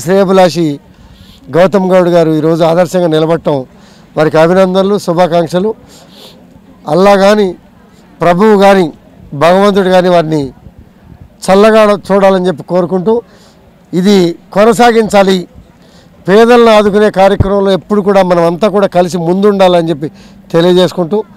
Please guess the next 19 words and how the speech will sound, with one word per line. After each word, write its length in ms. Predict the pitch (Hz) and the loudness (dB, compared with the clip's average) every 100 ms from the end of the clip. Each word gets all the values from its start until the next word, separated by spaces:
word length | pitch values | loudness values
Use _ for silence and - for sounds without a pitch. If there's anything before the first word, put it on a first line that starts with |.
| - 180 | -8 -4
ఇంకా 240 | 214 233 220 208 | -2 2 2 4
ఏ 20 | 220 | 2
ప్రాంతంలో 460 | 220 214 202 202 202 | 0 -2 -2 -2 0
అయినా 160 | 190 190 151 | 0 -2 -4
సరే 180 | 170 147 - - - - - - _ - - - _ - - | -4 -6 -12 -20 -20 -20 -20 -20 _ -20 -20 -20 _ -20 -4
పేదల 380 | 196 233 247 233 208 | 2 2 4 2 2
ఆకలితో 380 | 220 220 185 220 190 | 0 -2 0 0 0
ఇబ్బంది 300 | 170 208 196 | 0 0 2
పడే 180 | 196 196 | 0 2
వాళ్ళు 160 | 196 185 180 | 2 2 0
ఎక్కడున్నా 400 | 208 202 196 196 | -2 -2 -2 -2
కూడా 180 | 180 180 151 135 - - - _ - | 0 0 0 -4 -20 -20 -20 _ -16
ఒక 100 | 139 160 | -10 -6
గంటలో 340 | 165 175 185 139 - - - - - | -4 -4 -4 -6 -10 -20 -20 -20 -8
మా 60 | 156 | -4
మిత్రులంతా 500 | 165 - 208 196 185 185 | -4 -2 0 0 0 -2
ఉన్నారు 180 | 185 185 | 0 -2
ఇక్కడ, 160 | 185 185 208 - - - - - - - 165 | 0 -2 -2 -10 -20 -20 -20 -20 -20 -8 0
రోజు 220 | 262 254 | 2 4